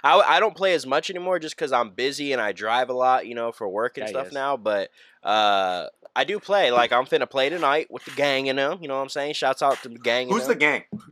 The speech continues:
Speaker 3: Show us. Tell us who the gang is.
Speaker 1: So the gang
Speaker 2: And
Speaker 1: is
Speaker 2: three hundred
Speaker 1: normally
Speaker 2: pages.
Speaker 1: Aaron, West Gaming, and then I have my
Speaker 3: Hey, West.
Speaker 1: homie. His name is Squirt for You. His name is Alex.
Speaker 3: <laughs> This guy's
Speaker 1: And
Speaker 3: a
Speaker 1: then
Speaker 3: squirter.
Speaker 1: Yeah, and then, uh, my,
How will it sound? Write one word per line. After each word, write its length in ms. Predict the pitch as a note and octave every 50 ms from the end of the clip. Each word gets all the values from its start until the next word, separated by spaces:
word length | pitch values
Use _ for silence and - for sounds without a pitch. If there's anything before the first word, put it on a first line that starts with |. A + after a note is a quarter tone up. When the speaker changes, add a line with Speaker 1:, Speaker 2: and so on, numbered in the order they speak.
| _ -
Speaker 3:
Show 260 | - - F3+ G3+ G#3+
us. 300 | G#3 - - - - -
Tell 160 | - F#3+ G3 G#3
us 120 | G3+ -
who 80 | A3 F#3+
the 100 | E3+ B2
gang 300 | G#2+ A#2+ A2 A2+ A2 F#2+
is. 180 | - C2 - -
Speaker 1:
So 80 | E3
the 100 | D3+ D#3 D3+
gang 420 | C#3+ D#3+ F3 G#3 A#3 C4+ C#4+ A#3+
Speaker 2:
And 80 | F3+ C#3
Speaker 1:
is 100 | C3 C3
Speaker 2:
three 100 | C3+ C#3
hundred 120 | D3 D3+ -
Speaker 1:
normally 180 | F3 D#3+ D3 D3 C3+ C3 -
Speaker 2:
pages. 280 | - E2+ E2+ - - - _ _ _ _ _ -
Speaker 1:
Aaron, 580 | B2 C3 C3+ C#3+ D3+ D#3+ F3 F#3+ G3+ A3+ B3+ - - - _ _ _ _ _ _ _ A#2+ A#2+ B2
West 460 | C3 C3 C#3 D#3 E3 - - - - - G#2+ G#2+
Gaming, 600 | B2 B2 A#2+ A#2 A2+ A2+ A2 A2+ B2+ C#3+ D#3 - _ _ _ _ _ _ _
and 100 | - A#2
then 120 | B2 B2 A#2
I 140 | A2+ A#2
have 160 | A#2+ C#3 C3+ C3
my 100 | B2 A#2+ A#2 -
Speaker 3:
Hey, 60 | C3+
West. 120 | C3 C3
Speaker 1:
homie. 260 | C3 C3 C3 B2 G#2
His 160 | B2 B2 A#2+ C3+
name 180 | C3+ C3 B2
is 80 | A2+ -
Squirt 460 | - - - - A#2+ C3 D3 - -
for 120 | - F3+
You. 380 | F3 D3+ C3+ C#3 C#3+ D3+ E3+ E3+ _
His 160 | C3 A2 A2+
name 160 | A#2+ A#2+ B2+
is 100 | C3+ C3 -
Alex. 600 | - A#2 A2+ A2+ A#2+ B2+ B2+ - - - - - -
Speaker 3:
<laughs> 60 | _ _ _ _ _ _ _ _ _
This 80 | - -
guy's 180 | A#2 B2 A#2 A2+
Speaker 1:
And 80 | B2
Speaker 3:
a 40 | B2
Speaker 1:
then 80 | B2 A#2+
Speaker 3:
squirter. 300 | - A#2+ G2 D2+ C2 - _ _ _ _ _ _ _ _ _ _
Speaker 1:
Yeah, 220 | A2+ A2 G2+ G2 F2+ B1+ G#2
and 120 | A2+ A#2
then, 140 | A#2+ A#2 A#2
uh, 120 | A2+ G#2 G#2+
my, 260 | A2+ A2+ A#2+ A#2 A#2